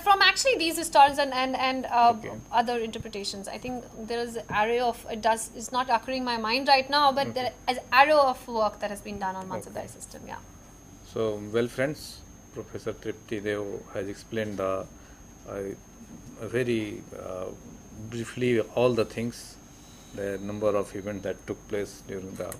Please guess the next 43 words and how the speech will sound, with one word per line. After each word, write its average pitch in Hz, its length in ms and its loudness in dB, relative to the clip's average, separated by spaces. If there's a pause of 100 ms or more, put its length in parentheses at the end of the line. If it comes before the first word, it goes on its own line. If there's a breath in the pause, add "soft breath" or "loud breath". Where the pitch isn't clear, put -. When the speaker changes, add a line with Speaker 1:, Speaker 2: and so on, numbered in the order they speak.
(400 loud breath)
Speaker 2:
Mi-, 110 220 -4
uh, 107 160 -4
Mughal, 101 240 -2 (240)
uh, 101 100 -4
period, 101 480 -2 (320)
Delhi 101 180 -2
Sultanate 98 460 -8
period, 98 380 -4 (100)
and 98 260 -4 (200)
other 104 240 4 (320)
kingdom 98 340 -6
which 98 140 -12 (200)
flourished 101 400 -2
that 92 220 -6
times. 92 300 -8 (520 loud breath)
So 107 440 2
I 107 80 0
hope, 123 340 2
uh, 107 160 8
this 107 260 -4
lecture 107 380 -2
have 98 340 -2
certainly 107 440 -6
gi-, 101 140 -4
uh, 107 260 -8
given 104 260 -6
you 101 240 -4 (560 loud breath)
a 95 80 -6
kind 107 300 2
of, - 340 2
uh, 95 160 2
framework 113 600 2
in 101 120 -6
which 104 200 -8
you 101 100 -10
can 98 220 -6
do 107 200 -2
a 101 60 0
study, 104 400 -4
because 98 400 -6
it 95 80 -16 (140)
introduced 113 540 -4
you 113 200 -6